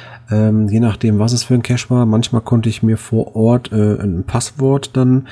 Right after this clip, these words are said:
irgendwo, äh, herauserkennen durch irgendwelche Kombinationen von zweier Kulturen, oder, äh, Kulturen, sag ich schon, ähm, Skulpturen, wo dann zwei Jahreszahlen dran waren und die Quersumme war dann irgendwie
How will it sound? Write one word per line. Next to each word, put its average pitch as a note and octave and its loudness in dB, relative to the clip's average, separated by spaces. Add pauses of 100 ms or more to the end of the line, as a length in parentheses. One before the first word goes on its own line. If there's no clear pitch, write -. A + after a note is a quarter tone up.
(360)
irgendwo, B2+ 2
äh, A#2 2
herauserkennen B2 2
durch A2+ -2
irgendwelche G#2+ -2
Kombinationen A2+ 0
von G#2 -2
zweier A2 -4
Kulturen, B2+ 2
oder, G2+ -2
äh, - -10
Kulturen, F#2+ -4
sag F2+ -2
ich F2+ -6
schon, F#2 -4 (500)
ähm, F#2+ -4
Skulpturen, C3 2 (320)
wo A2 -2
dann G#2 2
zwei G2+ -4
Jahreszahlen A#2+ 0
dran A#2 0
waren A#2+ 0
und G#2+ 0
die G#2+ -2
Quersumme A2 -2
war G2+ 0
dann G2+ 0
irgendwie G2+ -4